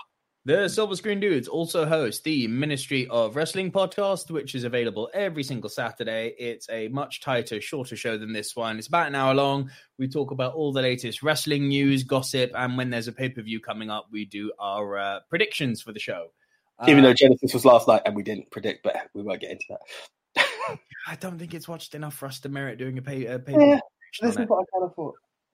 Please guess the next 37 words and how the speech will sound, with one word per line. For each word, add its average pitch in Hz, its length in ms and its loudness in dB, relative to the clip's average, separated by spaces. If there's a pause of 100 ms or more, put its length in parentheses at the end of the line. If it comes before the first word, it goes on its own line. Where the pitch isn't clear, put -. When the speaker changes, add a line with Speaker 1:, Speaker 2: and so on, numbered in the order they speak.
(220)
Speaker 1:
If 180 160 2
you 226 100 8
are 226 120 8
interested 220 400 0
in 208 80 4
wrestling, 220 400 2
you 208 120 0
can 196 220 -4
find 175 500 -2
the 151 200 0
Ministry 160 480 -2
of 135 180 -2
Wrestling 143 480 -2
on 139 380 -4
Instagram 151 640 -4
at 139 80 -6
Ministry 131 400 -4
of 123 120 -6
Wrestling, 143 520 -2
on 123 260 -6
Facebook 131 480 -6
at 120 60 -6
Ministry 113 340 -8
of 107 100 -8
Wrestling, 117 480 -6
and 113 140 -8
on 110 140 -6
Twitter 117 500 -4
at 110 220 -6
M 107 100 -10
O 110 60 -8
W 101 360 -10
News. 131 440 -2 (400)
Uh, 120 280 -2
you 139 120 -8
can 139 180 -8
find 139 220 -4